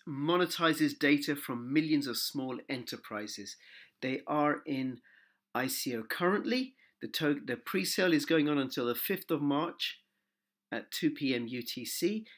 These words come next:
It's a fifty percent discount during the pre-sale. The tokens are twenty cents each, with a maximum supply of five hundred thousand. There's a soft cap of one million dollars and a hard cap of thirty-three point one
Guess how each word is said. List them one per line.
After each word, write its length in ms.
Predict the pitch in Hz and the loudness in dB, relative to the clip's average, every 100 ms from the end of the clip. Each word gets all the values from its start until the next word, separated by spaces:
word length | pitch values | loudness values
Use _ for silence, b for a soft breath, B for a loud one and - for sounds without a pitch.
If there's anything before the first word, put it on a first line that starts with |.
| B | B
It's 180 | - 143 | -6 -2
a 40 | |
fifty 300 | - 156 151 | 0 2 2
percent 320 | - 143 123 | 0 -2 0
discount 500 | 160 165 - 180 160 | 0 0 0 0 2
during 160 | 165 170 | 2 0
the 80 | 160 | -2
pre-sale. 580 | - 180 - 185 185 175 B B | -6 -6 -4 -2 -2 -4 B B
The 80 | - | -12
tokens 560 | - 156 151 147 147 143 - | -6 -2 -2 0 -4 -4 -6
are 120 | 120 - | -10 -6
twenty 480 | - - 180 156 165 | -6 0 0 0 -6
cents 540 | - - 127 110 - - | -6 -6 -6 -8 -10 -2
each, 520 | 208 - - - - b b b b 135 | -2 -2 -4 -6 -6 b b b b -4
with 120 | 139 | -2
a 40 | |
maximum 400 | 131 151 - 160 | 2 0 0 -2
supply 400 | 139 143 - 131 | -2 -4 -4 -2
of 80 | 123 | -2
five 240 | - 131 117 | -2 -6 -6
hundred 260 | 117 113 | -8 -10
thousand. 600 | - 156 151 147 151 147 - B B B B - | -6 2 2 2 2 0 -2 B B B B -6
There's 240 | 117 117 | -4 -4
a 40 | 117 | -4
soft 380 | - 180 180 - | 0 2 0 0
cap 260 | 156 147 | -2 -2
of 160 | 131 120 | -4 2
one 220 | 156 190 | 2 6
million 300 | 185 175 170 | 4 4 4
dollars 400 | 165 165 160 156 | 6 6 6 2
and 160 | 131 131 | -2 -4
a 40 | |
hard 320 | - 156 143 | -4 -2 -2
cap 220 | - 135 | -4 -8
of 100 | 127 | -8
thirty-three 600 | - - 135 131 - 131 - | -6 -2 -2 -2 -6 -6 -6
point 280 | 127 123 - 110 | -8 -8 -8 -6
one 320 | 131 113 | -4 -4